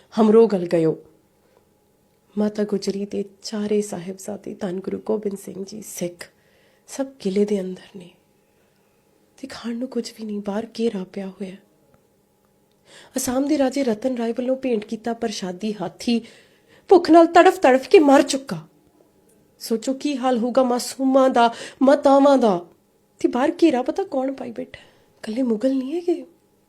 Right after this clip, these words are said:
ਮੁਗਲਾਂ ਦੇ ਨਾਲ ਉਹ ਹਿੰਦੂ ਪਹਾੜੀ ਰਾਜੇ ਵੀ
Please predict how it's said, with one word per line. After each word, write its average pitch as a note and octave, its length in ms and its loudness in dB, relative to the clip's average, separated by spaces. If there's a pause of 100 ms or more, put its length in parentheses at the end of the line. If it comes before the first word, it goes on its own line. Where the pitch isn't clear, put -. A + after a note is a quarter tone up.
(340)
ਮੁਗਲਾਂ C4+ 280 4
ਦੇ D#4+ 100 6
ਨਾਲ C4+ 260 6
ਉਹ F4+ 140 8
ਹਿੰਦੂ B3+ 280 2
ਪਹਾੜੀ C4 380 2
ਰਾਜੇ A3+ 240 4
ਵੀ C#4+ 100 0